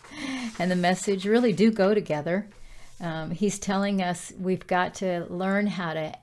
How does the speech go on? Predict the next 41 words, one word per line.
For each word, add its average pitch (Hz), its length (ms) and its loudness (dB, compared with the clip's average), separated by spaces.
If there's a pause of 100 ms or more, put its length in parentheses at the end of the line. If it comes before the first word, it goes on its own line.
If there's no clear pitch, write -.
handle 220 560 -2
the 202 100 -2
things 185 320 -6
that - 120 -10
come 175 180 -4
into 165 240 -6
our 160 120 -4
lives. 175 440 -4
Stop - 560 -6
feeling 185 500 -2
sorry 180 480 -2
for 196 180 -6
ourselves 175 500 -4
if 175 140 -10
we're 175 80 -4
doing 175 300 -4
that. 165 200 -6
Stop 190 340 -4
letting 180 280 -2
anything 202 680 -2
overwhelm 170 560 -2
us. 151 220 -8 (420)
Realize 175 460 2
that - 180 -4
we 180 160 0
are 160 180 -2
in 196 200 2
a 165 100 0
warfare, 190 800 -2 (320)
but 151 160 -2
we're 160 160 -2
there 180 320 0
because 143 400 -6
he 220 340 2
put 180 400 -2
us - 540 -6
in 160 160 -2
the 147 80 -2
warfare. - 680 -6 (400)
And 151 300 -4
we're 156 300 -4